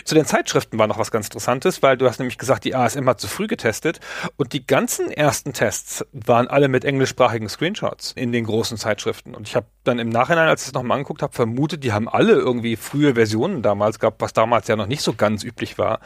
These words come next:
dass man U-S-Versionen gemacht hat. Das war dann der deutsche Vertrieb, Softgold, die haben das ja in Deutschland gebracht und die waren eigentlich immer ganz flott mit den deutschen Fassungen. Und wer hat nochmal die deutsche Übersetzung gemacht?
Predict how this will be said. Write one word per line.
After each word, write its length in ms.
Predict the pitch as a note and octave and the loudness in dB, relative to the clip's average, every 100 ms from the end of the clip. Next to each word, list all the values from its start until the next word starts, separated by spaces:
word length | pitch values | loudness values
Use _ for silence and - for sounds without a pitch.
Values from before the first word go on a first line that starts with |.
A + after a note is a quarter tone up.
| - - - | -18 -20 -16
dass 160 | - G#2+ | -6 0
man 160 | A2+ A2 | 2 2
U-S-Versionen 640 | A2 A2 A#2 G2+ G2+ G2 | 2 2 0 0 -2 -6
gemacht 340 | G#2 G#2+ - | -6 -8 -8
hat. 160 | - - _ - | -14 -14 _ -14
Das 160 | - | 0
war 100 | A2 | 2
dann 120 | A2+ | 4
der 100 | A2 | 4
deutsche 240 | A2+ A#2 G#2 | 2 2 0
Vertrieb, 400 | G#2 - G3+ - | -6 -2 -2 0
Softgold, 560 | D3+ - E3 E3+ F#3+ - - - - - | -4 0 2 2 0 -10 -16 -14 -14 -10
die 60 | - | -2
haben 80 | C3 | -2
das 120 | C3 | 2
ja 80 | A#2 | 2
in 40 | |
Deutschland 300 | G2+ A2 D3+ | 2 0 -4
gebracht 260 | C#3 D#3 - | 0 -2 -2
und 80 | A#2+ | -6
die 100 | A#2 | 2
waren 140 | A#2 | 2
eigentlich 380 | - A2+ C#3+ C3+ | 4 2 2 0
immer 160 | B2+ | 0
ganz 180 | A2+ G#2+ | 0 -2
flott 240 | - B2+ - | 0 -2 -2
mit 140 | G#2+ | -10
den 80 | A2+ | -8
deutschen 260 | B2 - | -8 -10
Fassungen. 400 | G2+ G2+ - A#2+ - _ _ | -10 -10 -10 -14 -18 _ _
Und 280 | - B2 - | -10 -10 -4
wer 120 | C3+ C#3 | 0 0
hat 80 | |
nochmal 480 | D3+ B2+ C#3 D3 D3 | 0 0 4 4 4
die 120 | C#3 | -2
deutsche 200 | C3 C3 | -2 -2
Übersetzung 380 | A#2+ A#2 C3 C#3 | 0 -4 -4 -6
gemacht? 420 | C3+ C#3 C#3 - | -10 -8 -10 -12